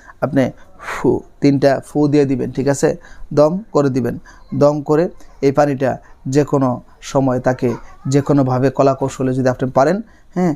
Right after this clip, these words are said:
আপনি তাকে খাওয়াইয়ে দিবেন। খাওয়াইয়ে দিলে দেখবেন আল্লাহ তাআলা তার পবিত্র কোরআনুল কারিমের উসিলায় আপনার প্রতি তাকে বাধ্য করে দিয়েছে, বশ করে দিয়েছে, আপনার প্রতি তার ভালোবাসা আল্লাহ তাআলা হাজারো গুণে বাড়িয়ে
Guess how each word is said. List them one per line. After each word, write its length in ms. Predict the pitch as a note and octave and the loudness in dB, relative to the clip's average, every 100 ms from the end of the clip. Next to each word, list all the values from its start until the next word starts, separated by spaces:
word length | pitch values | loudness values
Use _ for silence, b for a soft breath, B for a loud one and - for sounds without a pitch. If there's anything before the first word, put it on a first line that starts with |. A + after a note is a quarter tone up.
| - | -6
আপনি 220 | C3+ C#3 | -6 -4
তাকে 200 | C#3 C#3 | -4 -6
খাওয়াইয়ে 460 | C3 C#3 C#3 C#3+ F3 b b b | -2 2 2 2 -2 b b b
দিবেন। 280 | B2 B2+ B2+ - b - | -2 0 -4 -10 b -2
খাওয়াইয়ে 300 | C#3+ D3 C#3+ | 2 2 2
দিলে 200 | C#3+ C3+ | -2 0
দেখবেন 360 | C3+ C3+ B2 - b - | -2 -2 -8 -10 b 0
আল্লাহ 260 | C#3+ C#3+ | 2 2
তাআলা 220 | B2+ C#3 B2+ | 2 0 2
তার 180 | C3 | -2
পবিত্র 380 | B2+ C#3+ C#3+ C#3 | 0 -2 0 -2
কোরআনুল 340 | C3 C#3 C#3+ C#3+ | 2 2 0 0
কারিমের 360 | C3+ C3+ C3 | 0 0 0
উসিলায় 360 | C3+ - D3 E3 - B B | -2 0 2 2 -4 B B
আপনার 240 | C#3 D3+ C#3+ | -4 0 0
প্রতি 220 | D3 C3+ | 0 -2
তাকে 200 | C#3 C3+ | 0 0
বাধ্য 340 | B2+ C3+ C#3 | 2 2 0
করে 200 | C3+ C#3+ | 0 2
দিয়েছে, 380 | C3 C3 - - - B B | 2 0 -2 -6 -8 B B
বশ 220 | C#3+ C#3+ | 0 0
করে 200 | - C#3 | 0 0
দিয়েছে, 380 | C3+ C3 B2+ A#2+ - B B | 2 0 -2 -8 -10 B B
আপনার 320 | G2+ C3+ D3 | -2 2 0
প্রতি 200 | C#3+ C#3+ | 0 -4
তার 160 | C#3 C3 | -2 0
ভালোবাসা 420 | B2+ C#3 C#3 - | 2 2 2 0
আল্লাহ 180 | B2+ B2 | -2 -2
তাআলা 180 | C3 B2 | -2 0
হাজারো 340 | B2+ C3+ C3+ | 2 2 2
গুণে 240 | C#3 E3 G3 - b b - | 0 0 -2 -8 b b -4
বাড়িয়ে 460 | C3 C#3 C#3 F3 | 0 2 2 0